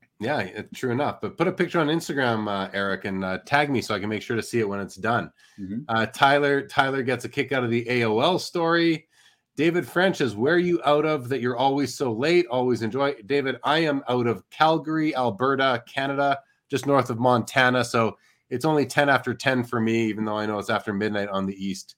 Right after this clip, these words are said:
Speaker 1: Coast.
Speaker 2: That's all right. Oh, good. I got my coffee. I'm fine. This is
Speaker 1: You're fine.
Speaker 2: third or
Speaker 1: You're
Speaker 2: fourth cup today.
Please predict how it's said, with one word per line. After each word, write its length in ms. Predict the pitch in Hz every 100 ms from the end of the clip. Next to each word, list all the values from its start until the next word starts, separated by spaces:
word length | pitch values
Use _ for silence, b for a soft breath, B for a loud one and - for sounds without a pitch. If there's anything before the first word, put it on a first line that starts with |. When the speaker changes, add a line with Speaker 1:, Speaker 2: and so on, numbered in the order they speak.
| -
Speaker 1:
Coast. 280 | 117 101 110
Speaker 2:
That's 160 | 98 -
all 60 |
right. 1120 | - - - - - _ _ _ _ _ - 107
Oh, 40 |
good. 100 | 104
I 60 | 120
got 120 | 160
my 100 | 175
coffee. 380 | 185 196 - 98
I'm 140 | 98
fine. 500 | - 151 151 135 87
This 180 | 92 -
is 160 | 117
Speaker 1:
You're 120 | 135 127
fine. 340 | 101 87 78 _ -
Speaker 2:
third 200 | 131 127
or 40 |
Speaker 1:
You're 100 | 127
Speaker 2:
fourth 220 | 120 -
cup 140 | 110 -
today. 200 | 104